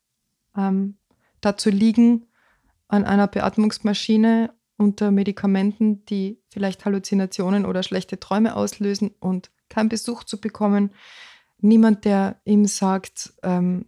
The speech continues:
dass es wieder gut wird oder dass er keine Angst haben muss.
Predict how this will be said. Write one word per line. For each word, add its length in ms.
dass 280
es 440
wieder 320
gut 320
wird 220
oder 220
dass 200
er 100
keine 260
Angst 280
haben 200
muss. 320